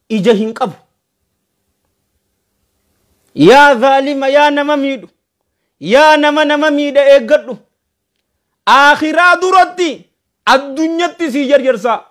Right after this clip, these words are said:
Gurbaan xiqqaan dhalate ija hin qabu. Ija intalaa irraa fuudhan moo akkam? Miidhaa adda addaa tuminsa korreentitti qabanii hunnootii mucaan dhalatees ijji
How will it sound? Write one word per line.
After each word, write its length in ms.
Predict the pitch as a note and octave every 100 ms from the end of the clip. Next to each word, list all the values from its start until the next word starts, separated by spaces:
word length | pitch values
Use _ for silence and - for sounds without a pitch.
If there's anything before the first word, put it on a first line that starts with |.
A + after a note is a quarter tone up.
| E3+
Gurbaan 540 | F#3+ D#4 D#4 D#4+ F#4+ F4+
xiqqaan 460 | F#4+ - - G4 F#4+
dhalate 380 | F#4+ G4 F#4+ F#4 A#3+ _ _ _ _ _ _
ija 260 | A3 F#3+ C4
hin 200 | C4 B3+
qabu. 500 | C4 D4+ D4 A#3 - _ _ _ _ _ _ _ -
Ija 240 | B3+ A#3
intalaa 500 | C4+ C4+ G#3+ D4 F4 D#4
irraa 340 | D4+ C#4+ D4
fuudhan 380 | C4+ F4+ D#4 D4+
moo 140 | D4
akkam? 460 | C#4+ C#4 E4+ D4+ F#3 _ _ _ -
Miidhaa 680 | G3 C#4 E4 E4 E4+ F4
adda 260 | D4+ C#4+ C#4+
addaa 400 | D#4 D#4+ D#4+ E4 C4 - _ -
tuminsa 560 | F#4 F#4+ F#4+ E4 B3+ B3+ F#3 _
korreentitti 840 | - E4 - F#4+ G4 - G4+ F4+ F4+
qabanii 440 | E4 E4 F4+ F#4 A3 _ _ _
hunnootii 760 | C3+ G3 A3 A3+ A#3 A#3 B3+ C4
mucaan 440 | A#3+ A#3 B3 C4 C4
dhalatees 760 | A#3+ A#3 A3+ C4 A#3 - - _ -
ijji 320 | E3+ D3+